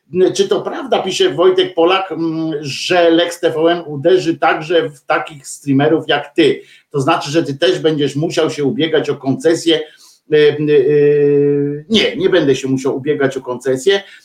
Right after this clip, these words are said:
W dupie mam to. Ja na-, działam na podstawie amerykańskiego prawa i, mogą mi nafiutać,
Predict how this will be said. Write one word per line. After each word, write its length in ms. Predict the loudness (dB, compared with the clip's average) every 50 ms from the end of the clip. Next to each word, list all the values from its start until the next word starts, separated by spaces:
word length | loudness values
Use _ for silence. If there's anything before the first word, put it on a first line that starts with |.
| _ _ _
W 140 | -20 -20
dupie 360 | -14 -2 -2 -2 2 2 2 2
mam 240 | 2 2 0 0
to. 280 | 2 2 2 2 0 -2 -2 -2 0 0 0 -4
Ja 340 | -2 0 2 2 4 2
na-, 300 | 2 2 0 -2 -2 -6 -14 -8
działam 380 | -2 0 2 4 4 2 2
na 100 | 0 -2
podstawie 420 | -2 -4 -10 -6 -4 -2 0 2 2
amerykańskiego 680 | 4 4 2 2 2 0 0 0 -2 -4 -4 -2 -2 -4
prawa 440 | -2 -4 -4 -2 -2 -2 -4 -4 -10 _ _ _ _ _ _ _ _ _ _ _ _ _ _ _ _ _ _ _
i, 300 | -10 -6 -4 -2 -2 -4 -6 -10 -20 -20 -16 _ -2 0 0 0 2 2 4 4 4 4 2 2
mogą 360 | 2 2 2 2 2 2 4
mi 260 | 4 4 4 2 2 2
nafiutać, 840 | 2 4 4 4 2 0 2 2 2 2 2 0 -4 -4 -6 -8 -14